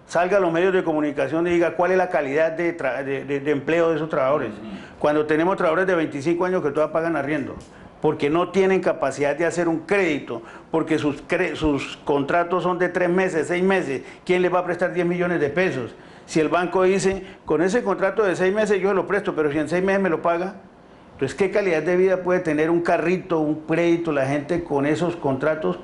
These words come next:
Speaker 1: que son cada seis meses, cada tres meses? Eso es un calvario.
Speaker 2: Entonces yo le preguntaría para nuestros televidentes, ¿y qué, qué soluciones presenta? Porque una cosa es quejarse uno y quéjese y quéjese, pero ¿dónde está la alternativa que propone en ese momento, eh,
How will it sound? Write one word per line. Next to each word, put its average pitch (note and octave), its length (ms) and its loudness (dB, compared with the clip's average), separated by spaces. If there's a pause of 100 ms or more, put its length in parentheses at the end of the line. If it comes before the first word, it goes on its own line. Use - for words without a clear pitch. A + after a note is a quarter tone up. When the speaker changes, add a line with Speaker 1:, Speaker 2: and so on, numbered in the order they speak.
(380)
Speaker 1:
que C#3+ 100 2
son D3+ 280 0
cada F3+ 300 4
seis E3+ 200 0
meses, D#3+ 360 0
cada E3+ 300 2
tres E3+ 160 -2
meses? E3 300 0 (600)
Eso C3+ 200 0
es F3 80 2
un F#3 80 2
calvario. C#3+ 460 -2 (420)
Speaker 2:
Entonces G#3 240 6
yo G#3+ 100 8
le A#3 100 8
preguntaría B2+ 640 -2
para A2+ 180 -2
nuestros A2+ 220 -10
televidentes, A#2 520 -6
¿y D#3 80 -4
qué, F3+ 280 0
qué F#3 120 -2
soluciones F#3 480 -2
presenta? D3+ 320 -2
Porque A#2+ 240 -8
una B3+ 200 -8
cosa C4+ 200 -6
es B3+ 60 -8
quejarse A#3+ 400 -2
uno A#3 100 -2
y A3 60 -6
quéjese G3+ 400 0
y B2+ 60 -4
quéjese, F3+ 320 2
pero B2+ 180 0 (340)
¿dónde D#3+ 200 4
está F#3+ 240 4
la G3 100 4
alternativa D#3 760 0
que C3+ 160 -8
propone A#2+ 840 6 (400)
en A#2 100 -6
ese C3+ 160 -4
momento, B2 640 2 (440)
eh, G2 400 -2